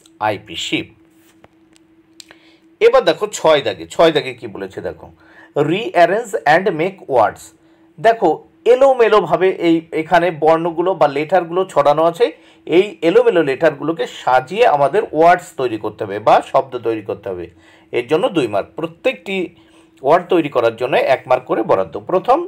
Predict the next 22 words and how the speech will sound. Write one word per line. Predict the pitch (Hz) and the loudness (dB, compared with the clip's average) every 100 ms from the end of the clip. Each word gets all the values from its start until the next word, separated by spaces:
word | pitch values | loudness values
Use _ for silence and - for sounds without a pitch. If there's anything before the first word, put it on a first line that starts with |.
| - - | -10 -6
ছয়ের | - 135 175 - | 2 2 2 -4
এ, | 104 87 - _ _ | -12 -14 -18 _ _
এখানে | 190 220 190 | -2 2 2
আছে | 190 | 2
দেখো | 165 160 170 - | -2 0 -2 2
ও | 160 156 156 151 | 4 6 4 -2
কে, | 151 147 147 151 _ _ _ - | -4 -2 -4 -6 _ _ _ 2
তারপর | 151 143 147 | 2 4 0
দেখো | 127 131 156 127 | 0 0 -2 -2
এল | 156 156 147 151 - _ - - 143 | 0 2 2 -2 -10 _ -20 -20 -2
ডবল | 147 135 135 | 2 2 0
সি, | 120 - 85 - _ _ | -6 -14 -16 -20 _ _
এটাকে | - 202 233 220 | -6 0 2 2
আমরা | 180 | 0
সাজিয়ে | 175 139 135 143 | 0 -2 0 -2
লিখলাম | 151 185 202 | -2 -2 -4
সি | - 165 175 160 | -8 -10 -8 -2
এল | 147 147 | 0 2
ও | 233 | 0
সি | - 220 | 0 -10
কে। | 156 104 87 - _ _ _ _ _ _ _ _ _ _ _ | -12 -12 -14 -16 _ _ _ _ _ _ _ _ _ _ _
সি | - - | -18 -12